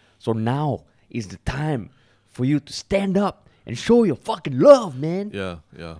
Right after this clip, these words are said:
Speaker 2: A-, and, and we only, and part of the reason why we come to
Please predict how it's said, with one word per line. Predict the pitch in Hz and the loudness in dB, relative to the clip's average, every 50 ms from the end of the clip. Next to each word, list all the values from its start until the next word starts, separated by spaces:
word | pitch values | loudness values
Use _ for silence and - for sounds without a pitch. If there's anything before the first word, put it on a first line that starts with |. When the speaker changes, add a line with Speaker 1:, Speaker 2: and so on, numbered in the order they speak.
| 82 - - | -18 -10 -6
Speaker 2:
A-, | 143 160 139 165 | -6 -4 -4 -4
and, | 180 175 | -6 -4
and | 139 175 175 170 165 | -4 -4 -4 -4 -6
we | 160 165 165 | -6 -6 -4
only, | 170 180 202 233 277 330 - - - _ _ _ | -6 -6 -6 -8 -8 -10 -12 -14 -20 _ _ _
and | - 135 139 143 | -14 -12 -12 -10
part | - 208 - | -8 -8 -6
of | 202 | -6
the | 165 131 | -6 -8
reason | 104 98 104 104 98 113 120 110 98 | -8 -8 -8 -8 -6 -8 -8 -8 -8
why | 87 95 98 98 | -6 -6 -4 -4
we | 95 85 85 87 82 | -6 -6 -8 -10 -12
come | 80 - - 101 95 95 87 | -12 -12 -12 -12 -10 -12 -14
to | - 76 73 76 151 | -18 -20 -20 -20 -20